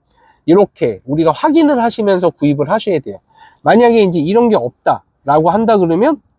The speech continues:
그냥 옵션 자체가 빠진 거다. 근데 또 사륜이냐 아니냐도 형님들께서 뭐 사륜은 승차감 조금 떨어져서 이륜을 찾으시는 분들도 계시겠지만 제가 봤을 땐 이런 옵션들을 확인을 하시고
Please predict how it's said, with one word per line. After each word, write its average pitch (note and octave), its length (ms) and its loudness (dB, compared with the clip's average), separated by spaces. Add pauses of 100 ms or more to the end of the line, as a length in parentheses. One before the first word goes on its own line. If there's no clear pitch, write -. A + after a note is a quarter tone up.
(140)
그냥 A3+ 320 0 (760)
옵션 A3+ 360 0
자체가 G#3+ 380 0
빠진 E4+ 380 0
거다. A2+ 580 -6 (280)
근데 G#3 260 2
또 G#3+ 120 -6
사륜이냐 B3 680 2
아니냐도 D#3+ 600 -2
형님들께서 F#3 640 -2
뭐 B2+ 260 -4 (400)
사륜은 E3+ 800 0
승차감 A#3 400 -2
조금 F#3+ 200 -6
떨어져서 A3 420 0
이륜을 F#3+ 380 0
찾으시는 G3+ 400 -4
분들도 C#3 320 -10
계시겠지만 B2 800 -4 (560)
제가 G#3+ 300 0
봤을 D3 340 -8
땐 C3+ 340 -8
이런 G#3 300 0
옵션들을 A3+ 760 -4
확인을 C#4 520 -2
하시고 C3+ 420 -4